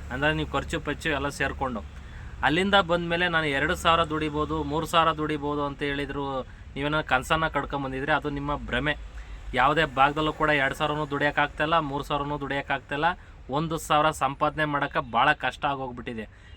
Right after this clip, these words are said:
ನೀವು ಅವ್ರ ಮಾತು ಕೇಳಿ, ಇವ್ರ ಮಾತು ಕೇಳಿ, ಅವ್ನು ಎರಡು ಸಾವಿರ ಹೊಡಿತಾ ಇದ್ದಾನೆ, ಇವನು ಮೂರು ಸಾವಿರ ಹೊಡಿತಾ ಇದ್ದಾನೆ, ವಿಡಿಯೋದಲ್ಲಿ ಹಂಗೆ ಹಾಕ್ಬಿಟ್ಟ, ಹಿಂಗೆ ಹಾಕ್ಬಿಟ್ಟ ಅಂತೇಳಿ ಅವ್ರವ್ರ ನೋಡ್ಕೊಂಡು ಬರೋವಂಥವ್ರು, ಆಟೋ ತೊಗೊಳ್ಳೋವಂಥವ್ರು ದಯಮಾಡಿ ತಗೊಳಕ್ ಹೋಗ್ಬೇಡಿ.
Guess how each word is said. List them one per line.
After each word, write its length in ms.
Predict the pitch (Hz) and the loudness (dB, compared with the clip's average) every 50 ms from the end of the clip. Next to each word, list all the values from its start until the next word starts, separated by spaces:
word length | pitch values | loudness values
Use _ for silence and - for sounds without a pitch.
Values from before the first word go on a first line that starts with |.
| - - | -10 -6
ನೀವು 160 | 143 156 151 | -2 0 2
ಅವ್ರ 200 | 139 135 151 160 | 2 4 2 2
ಮಾತು 280 | 160 160 156 156 - - | 2 2 2 0 0 -2
ಕೇಳಿ, 340 | - 147 147 147 156 151 147 | 0 0 2 2 2 0 0
ಇವ್ರ 200 | 139 151 165 151 | 0 0 0 0
ಮಾತು 280 | 156 151 151 147 - | 2 0 0 0 -2
ಕೇಳಿ, 300 | 147 147 143 143 151 156 | -4 -2 0 0 0 2
ಅವ್ನು 300 | 151 139 135 147 147 143 | 2 0 0 -2 -2 -4
ಎರಡು 140 | 139 139 135 | -4 -4 -4
ಸಾವಿರ 220 | - - 160 156 | 0 0 2 2
ಹೊಡಿತಾ 300 | 151 147 147 147 - 147 | 4 2 0 0 0 -2
ಇದ್ದಾನೆ, 420 | 143 139 139 139 147 151 151 147 - - - - - - - 147 | -2 0 -2 -4 -2 -2 -2 -4 -6 -10 -18 -18 -18 -14 -8 -4
ಇವನು 160 | 147 151 151 | -2 -2 0
ಮೂರು 240 | 143 147 160 170 - | 0 0 0 0 2
ಸಾವಿರ 220 | - 165 156 156 | 4 4 6 6
ಹೊಡಿತಾ 340 | 151 151 147 143 - 147 143 | 4 4 2 0 0 0 -2
ಇದ್ದಾನೆ, 320 | 139 139 139 147 151 147 | 0 0 -2 0 0 0
ವಿಡಿಯೋದಲ್ಲಿ 480 | 143 139 147 147 160 156 143 147 143 135 | 0 0 2 2 2 2 2 0 0 0
ಹಂಗೆ 200 | 135 151 160 156 | 0 0 2 4
ಹಾಕ್ಬಿಟ್ಟ, 380 | 156 151 - - 147 139 - | 2 2 2 -2 -6 -2 0
ಹಿಂಗೆ 360 | 147 147 143 135 143 156 151 151 | 0 0 0 -2 -4 -2 0 0
ಹಾಕ್ಬಿಟ್ಟ 360 | 151 139 - - - - 143 143 151 147 - - - - - - - - - - | 0 0 -2 -8 -2 2 2 2 2 2 -2 -8 -18 -18 -18 -18 -16 -10 -2 0
ಅಂತೇಳಿ 400 | 135 143 139 - 143 143 151 160 | 0 0 2 0 0 2 4 4
ಅವ್ರವ್ರ 460 | 143 131 139 151 160 165 165 160 160 160 160 160 156 | 4 2 2 2 4 4 4 4 6 6 6 6 6
ನೋಡ್ಕೊಂಡು 640 | 151 143 139 147 160 165 156 - 156 151 156 156 147 | 4 2 2 2 2 2 2 0 0 0 0 0 -2
ಬರೋವಂಥವ್ರು, 640 | 135 135 143 151 156 156 151 139 - 143 147 156 | 0 2 4 6 4 4 2 0 0 0 2 4
ಆಟೋ 260 | 151 135 135 - 156 147 | 4 4 4 2 0 0
ತೊಗೊಳ್ಳೋವಂಥವ್ರು 600 | - 147 139 147 147 143 143 135 143 139 143 131 | 0 0 0 2 2 2 0 0 -2 -2 -2 0
ದಯಮಾಡಿ 460 | 127 127 139 143 151 151 160 160 165 | -2 -2 -2 0 2 2 2 2 2
ತಗೊಳಕ್ 300 | 156 147 135 139 139 135 | 0 0 0 0 0 0
ಹೋಗ್ಬೇಡಿ. 460 | - 135 123 127 135 135 156 175 180 | -2 -6 -6 -6 -4 -4 -2 -4 -4